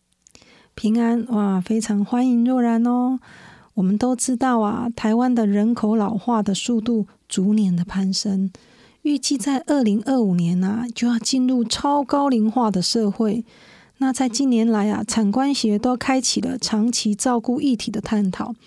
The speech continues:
尤其是失智症啊，已经成为国人热烈讨论的焦点啊。所以国际失智症协会在这个二零一五年啊，他发布了全球失智症的报告。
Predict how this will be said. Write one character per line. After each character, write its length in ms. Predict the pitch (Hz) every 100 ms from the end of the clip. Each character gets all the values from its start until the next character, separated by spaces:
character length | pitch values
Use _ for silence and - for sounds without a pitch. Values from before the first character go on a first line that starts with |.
| - - - - - - _
尤 180 | 220 247
其 200 | - 220
是 180 | 269
失 200 | 240 254
智 180 | 214 254
症 260 | 220 262 202
啊， 160 | 202
已 80 | 277
经 180 | 247 269
成 200 | - 240
为 120 | 240
国 260 | 233 220 247
人 200 | 226 226
热 220 | 269 277
烈 180 | 269 254
讨 240 | - 170
论 180 | 190 226
的 80 | 202
焦 280 | 208 208 208
点 280 | 233 233
啊。 160 | 226 240 226 _ - - - -
所 260 | - 247 285
以 160 | 269
国 260 | 208 220 226
际 440 | 220 285 277 233 - _ _ -
失 200 | - 254
智 120 | 269
症 260 | 240 269 240
协 300 | - 196 202
会 440 | - 262 208 202 - _ _
在 260 | 277 254
这 120 | 226 247
个 160 | 220
二 180 | - 285
零 160 | 233 233
一 180 | 262 262
五 140 | 214
年 300 | 190 185 185
啊， 160 | 196 214
他 140 | -
发 260 | 214 214 214
布 200 | 214 240
了 100 | 202
全 320 | 185 - 196
球 220 | 220 226 214
失 220 | - 262
智 140 | 269
症 200 | 233 269
的 60 | 208
报 240 | - 226
告。 200 | 220 214